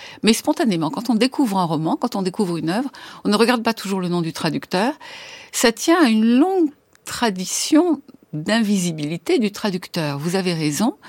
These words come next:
cette traduction repose aussi sur la confiance. Maintenant, ce que nous voulons dire, nous les traducteurs, c'est que la traduction est subjective, non pas capricieuse, elle n'obéit pas au caprice. Elle relève d'une subjectivité informée,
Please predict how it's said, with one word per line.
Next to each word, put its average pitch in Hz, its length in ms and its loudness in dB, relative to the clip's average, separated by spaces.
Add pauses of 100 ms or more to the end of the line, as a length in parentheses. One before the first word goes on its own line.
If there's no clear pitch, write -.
(220)
cette 208 220 -2
traduction 190 560 2
repose 226 480 2
aussi 190 380 2
sur - 200 0
la 214 120 0
confiance. - 800 -4 (640)
Maintenant, 208 440 2
ce - 240 -4
que 202 220 -4
nous 185 200 0
voulons 190 320 0
dire, 214 200 -4 (120)
nous 214 200 4
les 185 100 0
traducteurs, 180 720 -4 (520)
c'est - 280 0
que 185 400 0
la 165 100 0
traduction 180 720 0 (160)
est 254 60 2
subjective, 196 880 -2 (340)
non 185 140 2
pas 143 180 0
capricieuse, - 880 2
elle 170 180 0
n'obéit 151 400 0
pas 107 120 -2
au 107 60 -2
caprice. - 580 2 (520)
Elle 156 200 -2
relève 147 420 0
d'une 214 160 4
subjectivité 185 920 -2
informée, 196 640 -2